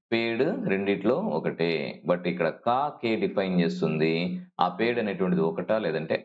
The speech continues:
అంతకన్నా ఎక్కువ అనేటువంటిది. నెక్స్ట్ ఇంకేం డిఫైన్ చేస్తుంది, హై అనేటువంటి సింగులర్ లో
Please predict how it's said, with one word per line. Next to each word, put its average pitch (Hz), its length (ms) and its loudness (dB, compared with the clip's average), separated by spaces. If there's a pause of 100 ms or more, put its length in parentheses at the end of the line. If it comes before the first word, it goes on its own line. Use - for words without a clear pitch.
అంతకన్నా 69 500 -2
ఎక్కువ 64 300 -2
అనేటువంటిది. - 480 -6 (420)
నెక్స్ట్ 131 280 -2
ఇంకేం 139 240 0 (100)
డిఫైన్ 127 320 -2
చేస్తుంది, 107 420 0 (240)
హై 110 180 0
అనేటువంటి 110 360 -2 (100)
సింగులర్ 98 380 -8
లో 78 60 2